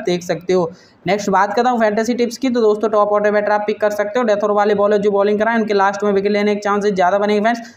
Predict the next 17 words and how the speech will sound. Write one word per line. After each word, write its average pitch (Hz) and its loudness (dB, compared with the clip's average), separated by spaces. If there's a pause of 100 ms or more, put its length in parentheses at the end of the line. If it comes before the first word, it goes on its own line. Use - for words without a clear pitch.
(160)
तो 202 2
आप 196 2
उनको 202 2
भी 214 2
अपनी 208 0
fantasy 202 0
team 208 0
में 208 0
जरूर 185 0
select 208 -2
करिए, 214 2
आपके 208 0
लिए 220 0 (120)
best 180 0
choice 180 0
रहेंगे 180 0
friends। 180 -2